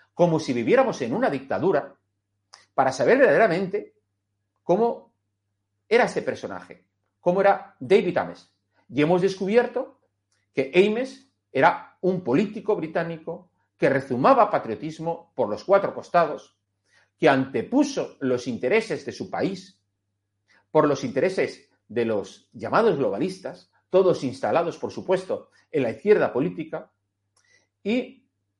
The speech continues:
por esa razón consideraba que había que salir de la Unión Europea, que la Unión Europea no aportaba nada bueno al Reino Unido, o por lo menos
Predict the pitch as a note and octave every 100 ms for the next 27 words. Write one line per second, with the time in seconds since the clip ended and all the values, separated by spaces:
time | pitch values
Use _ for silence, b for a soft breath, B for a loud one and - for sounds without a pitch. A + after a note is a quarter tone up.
0 | _ - D3 A3+ B3+ E3+ B3 B3+ - B2+
1 | E3+ B3 C3+ F3 G#3+ E3+ C3+ F#3+ D#3+ B2+
2 | G3+ C3 - A#3 - _ _ _ D3+ C3
3 | C#3 B3+ A3+ D#3 C3 F#3+ G#3+ - C3 E3+
4 | - - D3+ B2+ - F#3+ F#3+ - - B2
5 | F#3 F3 C3 F3 F3 F3 - A#2 C#3 F3
6 | D#3 E3+ F#3+ C#4 _ _ _ _ _ _
7 | _ _ _ _ _ _ _ - - C3
8 | C#3 F#3+ B3+ - _